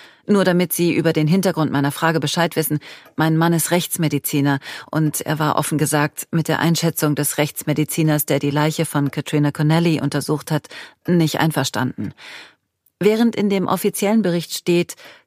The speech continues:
dass der Täter sie wahrscheinlich in einem Wutanfall umgebracht hat, weil sie sich wehrte, vertritt mein Mann die Theorie, dass er sie auf diese Weise tötete, weil sie nicht bereits an dem Gift gestorben war.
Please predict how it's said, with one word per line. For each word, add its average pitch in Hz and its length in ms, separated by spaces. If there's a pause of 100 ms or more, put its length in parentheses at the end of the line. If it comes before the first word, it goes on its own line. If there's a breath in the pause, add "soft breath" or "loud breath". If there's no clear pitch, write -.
dass 160 100
der 165 160
Täter 180 300
sie 151 160
wahrscheinlich 202 640
in 165 80
einem 156 240
Wutanfall 165 480
umgebracht 147 560
hat, - 340
weil 143 220
sie 143 80
sich 135 260
wehrte, 165 460 (500 loud breath)
vertritt - 460
mein 185 120
Mann 185 160
die 190 120
Theorie, 185 500
dass 170 220
er 170 100
sie 170 160
auf 147 140
diese 185 280
Weise 175 300
tötete, 170 600 (340 loud breath)
weil 175 240
sie 170 160
nicht 170 200
bereits 165 380
an 151 120
dem 151 180
Gift - 360
gestorben 123 580
war. 120 240